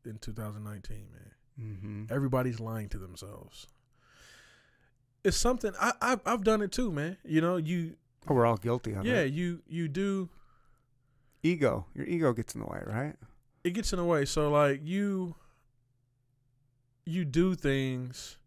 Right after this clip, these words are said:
Speaker 1: because you think that it will, it will, it will get better. Or, like, for instance, like, back in the day,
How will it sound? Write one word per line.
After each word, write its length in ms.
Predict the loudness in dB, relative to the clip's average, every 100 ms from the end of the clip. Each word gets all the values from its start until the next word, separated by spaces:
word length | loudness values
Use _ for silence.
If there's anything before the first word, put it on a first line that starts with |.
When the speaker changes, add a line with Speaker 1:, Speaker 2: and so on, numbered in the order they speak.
| _ _ _ _ _ _ _ _ _ _ _ _ _ _ _ _ _ _ -8
Speaker 1:
because 440 | -4 0 0 2
you 120 | -2
think 440 | -2 -2 -2 -4 -4
that 280 | -2 -2 -2
it 220 | -4 -2
will, 580 | -2 -2 0 -2 -4 -8 -14 -20 _ _ _ _ _ _ _ _ _ _ _ _ _ _ _ -20 _ -2
it 80 |
will, 180 | -2 -2 -6 0
it 80 |
will 180 | 2 2
get 260 | 0 -2 0
better. 400 | 0 -2 -6 -14 -20 -20 _ -12
Or, 240 | -10 -10 -8
like, 240 | -4 -2 -2
for 160 | -6
instance, 280 | -6 -8 -8
like, 220 | -4 -4 -6 _ _ _ _ _ _ _ _ _ -20 _ _ -20 -20 _ _ _ _ _ _ -2
back 280 | 4 4 4
in 60 |
the 60 | 0
day, 460 | 4 4 2 -4